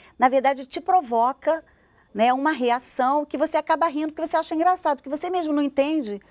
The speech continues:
o teu corpo respondendo a um estímulo,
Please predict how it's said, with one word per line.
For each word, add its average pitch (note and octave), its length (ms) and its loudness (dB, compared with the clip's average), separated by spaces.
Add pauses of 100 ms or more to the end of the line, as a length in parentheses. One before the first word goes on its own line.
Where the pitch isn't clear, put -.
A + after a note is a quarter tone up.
(180)
o A3 100 -2
teu D#4 220 2
corpo D4+ 420 2
respondendo C#4+ 800 0 (240)
a - 120 2
um G#4+ 100 0
estímulo, E4 680 0